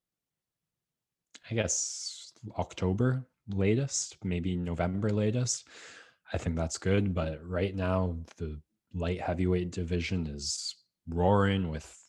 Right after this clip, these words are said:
<laughs> the two old men going at it for the title this September and some fantastic prospects rearing for their chance next, um, with Yuri Prohaska leading the way after that fantastic performance and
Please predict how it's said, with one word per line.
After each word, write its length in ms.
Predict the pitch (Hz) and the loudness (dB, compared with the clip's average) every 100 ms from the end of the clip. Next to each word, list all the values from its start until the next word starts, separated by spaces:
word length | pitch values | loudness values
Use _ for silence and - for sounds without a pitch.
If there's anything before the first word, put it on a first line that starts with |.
| _ - | _ -18
<laughs> 640 | - - - - - - | -16 -16 -18 -18 -16 -8
the 100 | - | -4
two 240 | 85 110 98 | 2 6 8
old 240 | 98 92 | 8 6
men 300 | 87 90 90 | 4 4 6
going 300 | 92 87 90 | 6 6 4
at 180 | 90 90 | 4 4
it 160 | 95 95 | 0 0
for 140 | 92 | 0
the 80 | 85 | 0
title 360 | - 90 92 | 2 4 4
this 200 | 87 80 | 2 -2
September 540 | - 78 - 92 95 92 | -4 -6 -2 0 2 2
and 280 | 85 85 80 | 0 -4 -6
some 220 | 85 78 | -6 -10
fantastic 880 | - - 92 87 85 80 - - - | -12 -2 -2 0 -2 -4 -6 -12 -6
prospects 800 | - 82 82 - 85 82 - - | 0 0 0 -4 -4 -4 -6 -10
rearing 680 | 110 92 90 90 87 82 82 | -6 -2 2 2 2 0 -2
for 160 | - 85 | -4 -2
their 220 | 80 78 | -2 -2
chance 520 | - - 76 78 - | -4 -6 -8 -8 -8
next, 500 | 85 82 - - - - - - - - - | -6 -6 -4 -6 -6 -20 -20 -20 -20 -16 -10
um, 320 | 78 71 69 65 - - _ _ _ _ | -10 -10 -14 -18 -20 -20 _ _ _ _
with 220 | 87 78 - _ _ | -6 -6 -8 _ _
Yuri 400 | 101 90 82 80 | -2 0 0 -2
Prohaska 640 | - 85 80 80 - - | -2 -2 0 -2 -2 -2
leading 480 | 80 82 82 78 78 | -2 0 0 0 -4
the 60 | 78 | -4
way 280 | 78 76 80 | -4 -6 -8
after 300 | 85 - 82 | -10 -10 -8
that 240 | 78 80 | -8 -10
fantastic 880 | - - 85 78 76 - 80 - 80 | -16 -6 -6 -4 -6 -8 -8 -8 -8
performance 680 | - 78 82 76 76 73 73 | -6 -4 -4 -6 -6 -8 -8
and 400 | 85 73 71 71 | -8 -8 -10 -14